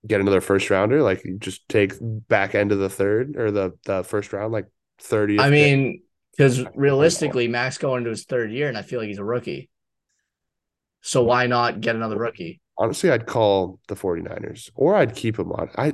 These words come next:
Speaker 1: like, I don't have a problem keeping those three quarterbacks.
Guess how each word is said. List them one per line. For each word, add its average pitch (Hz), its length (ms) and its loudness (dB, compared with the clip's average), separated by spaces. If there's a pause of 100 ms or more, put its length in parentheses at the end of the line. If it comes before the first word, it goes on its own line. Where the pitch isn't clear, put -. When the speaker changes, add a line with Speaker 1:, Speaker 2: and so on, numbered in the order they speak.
Speaker 1:
like, 147 260 -4 (160)
I 147 140 2
don't 226 200 4
have 143 140 6
a 107 80 4
problem 104 460 2
keeping 101 400 2
those 95 180 0
three 104 180 0
quarterbacks. - 680 -4